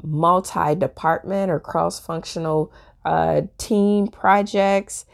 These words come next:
you definitely need to not have your head, uh, a-, in the cloud, because there's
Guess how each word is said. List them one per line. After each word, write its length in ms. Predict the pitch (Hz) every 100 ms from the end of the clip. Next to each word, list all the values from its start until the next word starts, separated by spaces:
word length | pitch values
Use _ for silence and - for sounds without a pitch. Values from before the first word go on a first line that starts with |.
| - _ _ _ - - - 156 196 -
you 160 | 170
definitely 560 | 143 151 175 190 175 156
need 260 | 151 151
to 340 | 131 135 120 - _ -
not 320 | 135 135 147
have 260 | 160 131
your 160 | 135 135
head, 560 | 156 151 139 135 - -
uh, 440 | - - 69 - 120 - _ _ _ _ _ _ _ _ _
a-, 180 | 151 -
in 200 | - 160
the 80 | 135
cloud, 500 | - 139 143 - - _ _ _ _ _ _ _ - - - -
because 340 | 156 175 160
there's 220 | 170 156